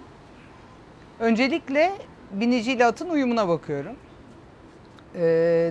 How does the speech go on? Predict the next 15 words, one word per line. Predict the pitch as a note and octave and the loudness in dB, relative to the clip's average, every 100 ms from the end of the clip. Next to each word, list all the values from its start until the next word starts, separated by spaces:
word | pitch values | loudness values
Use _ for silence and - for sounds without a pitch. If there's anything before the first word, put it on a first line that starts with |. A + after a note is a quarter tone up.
| D#3 | 2
daha | G3+ D4+ | 2 2
sonra | D#4+ D4+ A#3+ F3 | -2 -4 -4 -2
atın | A3 F#3+ - A3+ C#4+ - - - - - | -2 -2 -4 -4 -6 -6 -20 -20 -20 -6
yaşı, | E3 F#3+ - B3+ D#4 F#4+ - | 0 2 0 -4 -4 -6 -14
fiyatı | - A3+ A3 A3 E4+ F4 D4 | -4 2 2 2 -2 -2 2
ve | A#3 | 2
sağlık | - A3+ A3+ B3+ - G3+ | 6 6 8 4 -4 -4
durumunu | G3 F#3 F3 A#3 D#4+ - - - - - - | -2 -2 -4 -4 -8 -14 -20 -20 -20 -20 -4
beraber | A3 A3+ A3+ A3 A3 F#3+ | 4 6 8 8 6 6
değerlendiriyorum. | E3+ D#3 D3 C#3 C3 B2 B2+ B2 F2 - - - | 4 4 0 -4 -6 -8 -10 -10 -14 -20 -18 -8
Özellikle | E3+ F#3+ G3+ A3+ A3+ A3 | -2 0 0 -2 0 0
acemi | F3 F#3 G3 | 2 -2 -4
binicilere | F3+ F3 C#3 C#3+ C#3+ C#3 | -4 -6 -6 -6 -4 -4
at | C3+ | -6
alırken. | C3 A#2+ - - | -10 -12 -12 -14